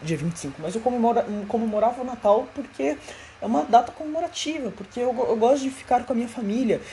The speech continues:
e interagir. Não, foda-se, você vai para o inferno e eu quero que você se foda, seu filho de uma puta. Sabe?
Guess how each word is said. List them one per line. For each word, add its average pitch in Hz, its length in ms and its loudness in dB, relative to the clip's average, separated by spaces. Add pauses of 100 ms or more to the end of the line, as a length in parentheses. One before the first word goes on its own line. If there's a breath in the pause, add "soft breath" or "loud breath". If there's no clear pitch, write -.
(140 loud breath)
e 202 60 -10
interagir. 226 800 4 (360 loud breath)
Não, 220 280 -2 (100)
foda-se, 185 560 4
você 151 240 -6
vai 202 160 0
para 202 180 2
o 208 40 0
inferno 208 500 4
e 202 60 4
eu 196 100 6
quero 147 240 2
que - 140 -14
você 180 240 -4
se - 120 -8
foda, 185 300 -2
seu 202 160 -4
filho 170 240 -2
de 156 80 -6
uma 180 140 -4
puta. 151 340 -8 (1400)
Sabe? 143 340 6